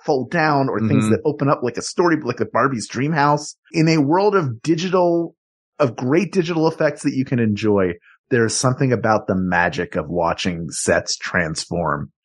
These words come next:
Speaker 1: that you just can't beat. There's nothing like
Speaker 2: I think A Christmas Carol is one of those shows where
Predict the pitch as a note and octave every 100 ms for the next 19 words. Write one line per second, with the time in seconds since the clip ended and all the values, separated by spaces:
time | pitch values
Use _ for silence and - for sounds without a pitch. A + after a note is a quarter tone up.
0 | _ _ G2 F#2+ - G#2+ - - B2+ -
1 | - G2+ D2 - D2+ - _ _ - G2+
2 | A#2 B2 - F2 C3 C3 D#3+ - - -
3 | C3+ C3+ D3+ - C3+ B2+ B2+ B2 A#2 -
4 | A2+ F#2 A#2 A#2+ A2+ G2+ - A#2+ G#2+ G2+
5 | F#2+ F2+ F#2+ G2+ G2 F#2+ F2